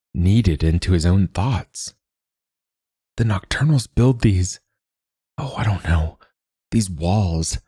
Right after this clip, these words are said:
whatever they're made of, to protect them from night beasts.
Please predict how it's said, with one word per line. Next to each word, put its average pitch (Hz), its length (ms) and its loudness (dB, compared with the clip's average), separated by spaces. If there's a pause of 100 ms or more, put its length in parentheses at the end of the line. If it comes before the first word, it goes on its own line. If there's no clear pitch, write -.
(500)
whatever 120 280 2
they're 98 120 2
made 95 320 2
of, 78 340 -2 (540)
to - 80 -2
protect - 560 -2
them 85 180 0
from 92 220 0
night 101 280 0
beasts. - 500 -12